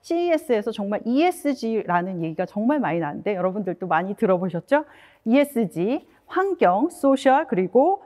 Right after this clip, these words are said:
거버넌스를 뜻하는 이에스지입니다. 바이든 대통령이 작년에 취임할 때 "우리가 지구를 살리는 행동을 한다면 수백만 개의 일자리를 만들 수 있다"라고 얘기를 했어요.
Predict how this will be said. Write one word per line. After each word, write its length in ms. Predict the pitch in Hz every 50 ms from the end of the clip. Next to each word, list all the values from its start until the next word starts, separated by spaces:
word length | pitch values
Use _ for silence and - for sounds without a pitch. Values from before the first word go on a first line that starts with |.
| - -
거버넌스를 880 | 220 214 208 214 262 262 233 185 170 170 - - - 170 170 180 185
뜻하는 580 | - 220 - _ - 220 175 185 208 208 - -
이에스지입니다. 880 | 196 208 240 226 - - 175 170 - 151 151 147 135 - 147 139 139 - _ - - - _ _ - _ _ _ _ _ _ _ _ _ _
바이든 460 | - 214 208 254 349 359 359 381 370 349
대통령이 680 | 294 269 285 - 320 285 277 285 269 269 269 277 277
작년에 520 | 269 247 190 190 214 262 285 277 269 262
취임할 500 | 262 - - 339 330 330 311 240 185 -
때 340 | - 269 277 220 170 - - - - _ -
"우리가 540 | 214 233 302 339 330 254 196 143 - -
지구를 480 | - - - 254 - 330 330 339 349 349
살리는 500 | 349 349 359 349 330 320 302 311 311 311
행동을 680 | 330 339 320 302 294 269 262 262 262 262 262 254 220 -
한다면 680 | - 269 269 254 226 214 180 175 185 233 294 330 - -
수백만 720 | - - - 349 349 349 359 349 349 339 320 285 269 247 208
개의 320 | 226 196 196 233 220 -
일자리를 960 | 202 214 214 - - - 277 269 233 214 180 196 247 302 349 381 - - - -
만들 340 | 202 208 214 208 - 214 202
수 260 | - - - 196 170
있다"라고 960 | - 208 202 _ _ - 170 135 127 - - - - 175 190 214 - 269 262 190
얘기를 360 | 156 151 - 180 170 190 208
했어요. 680 | 262 269 - - 180 156 143 156 160 170 180 175 156